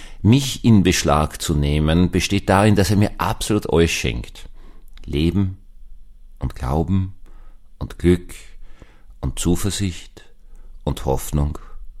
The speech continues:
und Liebe. Und das ist das großartigste, wunderbarste Geburtstagsfest,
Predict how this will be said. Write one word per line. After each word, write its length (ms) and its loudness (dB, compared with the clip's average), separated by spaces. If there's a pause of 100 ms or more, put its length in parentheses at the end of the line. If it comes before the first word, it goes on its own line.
(500)
und 220 0
Liebe. 400 -2 (1040)
Und 140 -2
das 120 0
ist 140 -2
das 120 0
großartigste, 840 2
wunderbarste 800 4
Geburtstagsfest, 960 -2